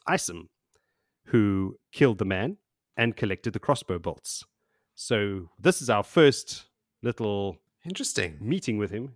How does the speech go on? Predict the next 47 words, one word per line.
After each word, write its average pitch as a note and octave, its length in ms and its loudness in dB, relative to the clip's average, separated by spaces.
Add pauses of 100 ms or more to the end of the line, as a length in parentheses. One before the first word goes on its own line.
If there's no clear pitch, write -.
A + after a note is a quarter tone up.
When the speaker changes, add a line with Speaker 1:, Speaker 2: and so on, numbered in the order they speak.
Speaker 1:
Yeah, A2+ 300 -4
it F#2+ 160 -10
wasn't C3+ 400 0
Sheriam A2 400 -2
at G#2 80 -4
all. G2 220 -6
It F#2+ 140 -12
was A2 320 0
him. G2+ 200 -6
It G2 60 -8
is A2+ 140 -6
confirmed. F#2+ 640 -8 (280)
So - 120 -14
he F#2+ 140 -10
popped - 300 4
into C#3+ 180 0
the A2+ 120 -8
tower. D3 280 8
Speaker 2:
Really? E2 320 -4 (180)
Okay. C3+ 840 -8 (240)
Speaker 1:
Picked F3 200 4
up C3+ 100 4
all C3+ 120 2
the B2+ 120 -2
evidence D3+ 380 2
and A2 140 -2 (540)
popped - 240 4
back C3 160 2
into B2 120 -2
the B2 80 2
world A#2+ 200 2
of A2 80 -2
dreams B2+ 280 2
'cause G#2+ 160 -4
he B2 120 -4
is G2+ 100 -4
a G2+ 60 -2
very G#2 160 0
proficient G2+ 520 -8
dreamer. A2+ 300 0
He G#2 120 -4
can G#2 120 -6
get G2+ 160 -4
in, F#2+ 80 -8 (100)
into A#2 280 -6
Speaker 2:
Mm. G#2 200 -4
Speaker 1:
and, F#2+ 320 -6